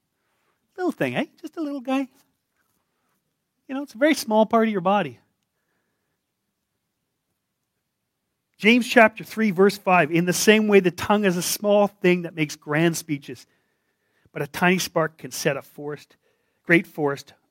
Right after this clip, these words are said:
on fire." You ever heard of Twitter?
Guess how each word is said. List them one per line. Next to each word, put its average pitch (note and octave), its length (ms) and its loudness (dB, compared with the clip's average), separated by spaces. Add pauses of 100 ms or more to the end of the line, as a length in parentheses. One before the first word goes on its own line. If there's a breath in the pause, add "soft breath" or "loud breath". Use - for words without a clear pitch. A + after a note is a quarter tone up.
on C#3 160 -10
fire." C3 440 -10 (1600)
You F#3+ 80 2
ever G#3+ 120 4
heard A3+ 140 6
of - 60 -10
Twitter? C#4+ 440 4